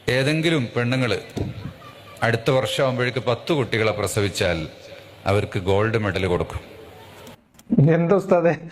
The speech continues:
Speaker 2: മാസം മാസം ഓരോന്ന് പ്രസവിക്കേണ്ടി വരുമല്ലോ ഉസ്താദെ എന്നാണ് അത് കേട്ടുകൊണ്ടിരിക്കുന്ന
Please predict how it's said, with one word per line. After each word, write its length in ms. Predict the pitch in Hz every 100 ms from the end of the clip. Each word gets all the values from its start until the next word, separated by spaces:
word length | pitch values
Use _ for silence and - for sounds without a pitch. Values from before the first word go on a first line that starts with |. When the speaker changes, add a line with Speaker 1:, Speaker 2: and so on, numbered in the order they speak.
| - _ 180
Speaker 2:
മാസം 340 | 170 202 240
മാസം 240 | 226 220 214
ഓരോന്ന് 340 | 202 214 214
പ്രസവിക്കേണ്ടി 540 | 196 180 202 196 202 196
വരുമല്ലോ 260 | 185 185
ഉസ്താദെ 360 | 180 - 175 170
എന്നാണ് 360 | 170 156 202 277 _ -
അത് 100 | 175 180
കേട്ടുകൊണ്ടിരിക്കുന്ന 880 | 180 196 202 175 160 160 175 254